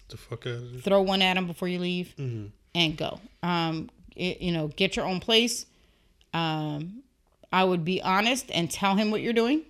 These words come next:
Speaker 1: Mm-hmm.
Speaker 2: If it's a safe way to do it. If it's not safe, if he's an asshole or he's somebody who's gonna swing on you, get the fuck out.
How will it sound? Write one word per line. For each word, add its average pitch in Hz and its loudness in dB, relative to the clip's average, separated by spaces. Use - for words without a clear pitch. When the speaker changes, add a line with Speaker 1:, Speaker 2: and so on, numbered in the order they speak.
Speaker 1:
Mm-hmm. 113 -6
Speaker 2:
If 202 4
it's 226 2
a 202 -2
safe 208 4
way 196 2
to 170 0
do 165 -2
it. - -12
If 175 0
it's 170 -2
not 196 0
safe, 226 4
if 165 -2
he's 170 -2
an 175 2
asshole 208 4
or 165 0
he's 165 0
somebody 170 2
who's 165 -2
gonna 175 -2
swing 196 -2
on 196 0
you, 202 -2
get - -6
the - -4
fuck 175 -2
out. 190 2